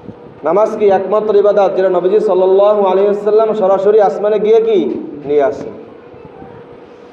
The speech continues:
তো যখন পঞ্চাশ ওয়াক্ত নামাজ আমাদের উপর ফরজ করলেন, তো নবীজি সাল্লাল্লাহু আলাইহি সাল্লাম মেরাজ সম্পন্ন করে চলে আসছেন,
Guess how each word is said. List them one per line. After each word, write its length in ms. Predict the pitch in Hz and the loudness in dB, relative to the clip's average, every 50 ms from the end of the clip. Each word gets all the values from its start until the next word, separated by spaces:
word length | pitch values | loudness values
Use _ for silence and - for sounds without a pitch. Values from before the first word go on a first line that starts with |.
| - - - - | -20 -20 -6 -2
তো 80 | 196 208 | 0 2
যখন 340 | 220 233 220 233 240 226 202 | 2 2 2 2 2 0 0
পঞ্চাশ 440 | 226 202 202 196 202 247 254 240 240 | 0 0 0 2 0 0 0 0 0
ওয়াক্ত 220 | 233 226 214 220 208 | -2 -2 -2 0 0
নামাজ 540 | 196 190 180 196 208 208 202 185 170 175 175 - - - - - - - - | 0 0 2 2 2 2 2 0 0 -2 -6 -10 -12 -16 -20 -20 -20 -12 -8
আমাদের 340 | - 156 175 196 196 214 220 | -4 -2 0 0 2 2 2
উপর 200 | 214 208 196 175 | 2 2 2 0
ফরজ 340 | 147 165 175 196 196 196 - | 0 0 0 0 0 -2 -2
করলেন, 380 | 196 185 175 175 170 165 160 160 - - - - - - - - - - - - - - - - - - - - - - - - - - - - - - - - - - - - - - - | -2 0 2 2 2 0 0 -2 -4 -8 -10 -12 -14 -18 -20 -20 -20 -20 -20 -20 -20 -20 -20 -20 -20 -20 -20 -20 -20 -20 -20 -20 -20 -20 -20 -20 -20 -20 -20 -20 -20 -20 -20 -20 -20 -6 -2
তো 340 | - 196 196 185 175 170 - - - - - - - - - - - - - - - - - - - - - - - - - - - - - - - - - - 160 | 0 2 2 2 2 0 -2 -4 -6 -10 -14 -16 -20 -20 -20 -20 -20 -20 -20 -20 -20 -20 -20 -20 -20 -20 -20 -20 -20 -20 -20 -20 -20 -20 -20 -20 -20 -20 -10 -6 -2
নবীজি 240 | 185 202 214 220 220 | 0 0 2 2 2
সাল্লাল্লাহু 680 | 220 208 202 202 202 202 196 202 202 202 202 202 196 | 2 2 2 4 4 4 4 4 4 4 4 2 2
আলাইহি 320 | 190 190 196 190 185 190 | 2 2 2 0 0 0
সাল্লাম 260 | 190 190 180 175 170 | -2 0 0 0 0
মেরাজ 240 | 170 185 190 190 185 | 0 0 0 0 0
সম্পন্ন 460 | 190 - 170 175 165 196 202 196 196 | 0 -2 -4 -2 -2 -2 0 0 0
করে 200 | 185 185 170 165 | 0 0 0 0
চলে 220 | - 165 165 165 165 | 0 0 0 0 0
আসছেন, 340 | 160 151 - - 143 139 | 0 0 -2 -4 -6 -6